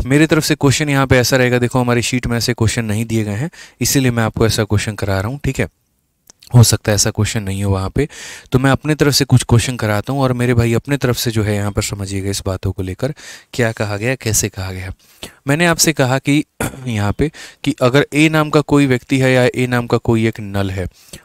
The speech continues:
और वो यहाँ पर किसी टंकी को कितने देर में भर सकता है, तो दस घंटे में मेरे भाई भर सकता है। और बी नाम का कोई नल है मेरे भाई, वो यहाँ बीस घंटे में खाली कर सकता है। यदि दोनों मिलकर अल्टरनेट तरीके से कार्य करते हैं, if they both work alternatively,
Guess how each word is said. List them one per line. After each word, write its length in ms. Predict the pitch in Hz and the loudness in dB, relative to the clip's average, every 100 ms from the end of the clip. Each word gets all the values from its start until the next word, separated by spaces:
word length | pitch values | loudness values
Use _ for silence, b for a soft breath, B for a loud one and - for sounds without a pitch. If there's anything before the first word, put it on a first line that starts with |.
| _ | _
और 120 | 117 117 | 2 4
वो 180 | 127 143 | 4 4
यहाँ 240 | 139 139 | 2 2
पर 140 | 131 131 | 0 0
किसी 240 | 131 131 | -2 -2
टंकी 320 | 127 123 135 | -4 -4 -2
को 100 | 127 | 0
कितने 300 | 120 127 127 | 0 -2 -2
देर 140 | 123 120 | -2 -2
में 140 | 120 | 0
भर 140 | 110 | 0
सकता 300 | 110 110 - | 0 -6 -2
है, 60 | 117 | 0
तो 140 | 117 | 0
दस 260 | 110 120 113 | 2 2 2
घंटे 240 | 110 104 | -4 -2
में 120 | 107 104 | -4 -2
मेरे 200 | 104 101 | -2 0
भाई 200 | 110 117 | 0 0
भर 180 | 101 | -2
सकता 360 | 98 98 - 95 | -2 -6 -8 -8
है। 160 | 95 98 B B B - | -6 -10 B B B 4
और 140 | 117 | 4
बी 220 | 117 147 | 4 2
नाम 220 | 156 147 139 | 4 2 2
का 100 | 139 | 2
कोई 220 | 135 127 | 2 2
नल 240 | 120 127 | 2 2
है 120 | 117 120 | 2 0
मेरे 200 | 110 104 | 0 2
भाई, 200 | 110 110 | 2 2
वो 160 | 120 | 0
यहाँ 220 | 120 113 110 | 0 0 -4
बीस 280 | 107 123 117 | -2 -2 0
घंटे 300 | 107 104 110 | -2 -2 -2
में 120 | 117 | -4
खाली 320 | - 101 95 | -4 -4 -4
कर 160 | 95 95 | -6 -8
सकता 360 | - - 95 | -10 -10 -8
है। 140 | 95 101 B B B | -8 -12 B B B
यदि 240 | 131 127 147 | 0 4 2
दोनों 320 | 117 123 156 165 | 4 4 4 4
मिलकर 340 | 147 143 156 - | 2 4 4 4
अल्टरनेट 520 | 120 120 127 131 151 | 4 4 2 2 0
तरीके 360 | - 131 123 123 | 2 0 2 0
से 140 | 120 | 0
कार्य 320 | 113 110 104 98 | -2 -2 0 -2
करते 300 | 98 - 95 | -6 -6 -8
हैं, 180 | 92 - B B - | -8 -12 B B -4
if 160 | 131 | -2
they 120 | 131 127 113 | 2 2 6
both 300 | 139 156 - 120 113 | 6 6 2 -2 2
work 280 | 139 143 - | 4 2 0
alternatively, 720 | 120 113 110 110 110 98 95 | 0 0 -2 -2 -4 -4 -6